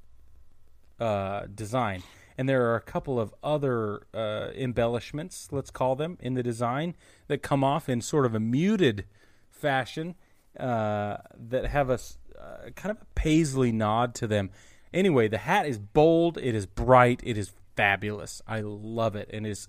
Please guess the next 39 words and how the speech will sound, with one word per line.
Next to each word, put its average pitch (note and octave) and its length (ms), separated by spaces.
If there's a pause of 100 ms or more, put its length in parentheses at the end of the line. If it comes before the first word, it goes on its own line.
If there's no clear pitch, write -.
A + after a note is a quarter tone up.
(120)
it B2 140
is G#2+ 260 (400)
understated, F#3 960
and A#2+ 420
that's C3+ 540
why A#2 160
it's G#2+ 140
powerful. - 500 (640)
I A#2+ 80
love A2 380
it. G2 120
We'll C#3 200
show C#3+ 240
you. C#3+ 200 (320)
For D3 120
those C3+ 160
of A#2+ 80
you B2 80
watching A#2 300
on G2+ 140
YouTube, G2+ 360
you G#2 80
get - 120
to - 80
see G#2+ 180
it. - 180 (400)
For B2+ 120
the A2+ 80
rest A2+ 240
of G2+ 60
you, F#2+ 240 (100)
uh, G#2 200
we'll G#2 140
put G#2+ 200
a - 20
link F#2+ 240
in F#2+ 100
the F#2+ 60
doobly-doo. F#2+ 600